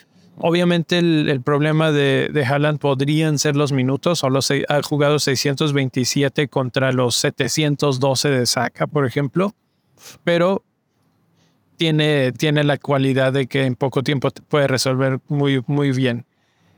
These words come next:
Él, él es el que tiene el X G más alto y creo que es lógico. Es, este, es demasiado letal. O sea, cuando una vez que llega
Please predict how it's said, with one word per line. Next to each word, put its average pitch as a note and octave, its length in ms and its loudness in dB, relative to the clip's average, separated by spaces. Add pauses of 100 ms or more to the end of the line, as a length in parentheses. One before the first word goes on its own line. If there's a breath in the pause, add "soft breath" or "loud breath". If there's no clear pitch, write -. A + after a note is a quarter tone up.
(160)
Él, C#3 500 0
él F3 200 2
es D#3+ 120 -2
el D3+ 100 0
que C#3 120 -2
tiene D#3 460 0
el D3 160 -2
X D#3+ 360 -2
G D#3 80 0
más C#3+ 220 0
alto E3 440 0
y C#3 160 0
creo C3+ 220 -2
que C#3+ 140 -2
es A#2+ 140 -4
lógico. C#3 540 -2 (360)
Es, C3 320 -2
este, C3 480 0
es C3 120 0
demasiado C#3+ 640 0
letal. B2+ 460 0
O D#3 60 0
sea, A#2+ 240 -8
cuando C#3 260 -4
una D3+ 160 2
vez C#3+ 180 0
que D3 140 -2
llega C3+ 560 0